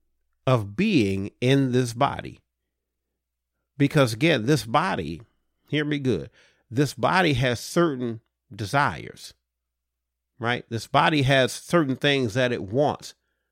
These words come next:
until we train it to want something else, right? It's like, a-, a-, again, if, if, if you've been eating something all your life and it's no good for you, and the doctor tells you, "Listen, you can't go on like this or it's gonna kill you."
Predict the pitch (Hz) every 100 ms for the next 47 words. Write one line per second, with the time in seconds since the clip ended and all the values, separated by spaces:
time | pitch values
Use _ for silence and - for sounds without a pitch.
0 | _ _ _ 127 120 - 160 139 139 -
1 | 175 147 107 - 117 110 117 - 120 104
2 | 113 127 139 - - - _ _ _ _
3 | _ _ - 120 170 _ _ _ _ -
4 | - - 117 160 147 127 - - 117 104
5 | 90 120 156 127 117 131 123 120 120 117
6 | 101 107 175 147 143 170 190 143 113 120
7 | 113 107 135 143 135 135 131 117 110 110
8 | 120 123 113 143 101 92 - - _ _
9 | _ _ _ - 110 104 135 143 113 139
10 | 110 104 113 131 - 98 143 160 135 123
11 | 127 151 131 101 90 104 110 113 110 120
12 | 95 - 175 92 -